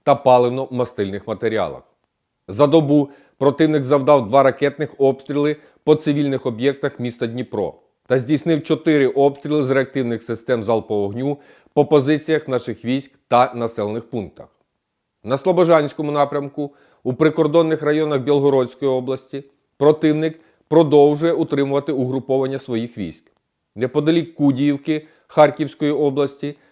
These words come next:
противник задіяв ударний Б П Л А. На Куп'янському напрямку окупанти ведуть активну оборону.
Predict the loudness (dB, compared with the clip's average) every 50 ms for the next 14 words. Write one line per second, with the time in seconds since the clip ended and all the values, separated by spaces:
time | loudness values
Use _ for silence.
0 | _ _ _ 0 0 0 2 0 0 0 0 -2 -4 -6 -6 -10 -2 0 0 0
1 | 0 -2 -4 -2 -2 -2 -4 -6 -4 -2 0 -2 0 -2 -6 -6 -6 -6 -4 -2
2 | -2 -2 -2 -2 -4 -6 -8 -14 _ _ _ _ _ _ _ _ _ _ _ _
3 | _ _ _ -2 -2 -2 2 2 0 2 2 0 0 0 -4 -6 -4 -2 0 0
4 | 0 0 0 -2 -4 -4 -2 -2 -2 -2 -2 -6 -20 _ _ _ -6 -4 -4 -4
5 | -2 2 2 2 2 2 -2 -2 0 0 0 0 0 -4 -4 -2 -6 -6 -4 _
6 | -6 -4 -4 -4 -4 -4 -2 -2 -2 -2 -4 -6 -10 -18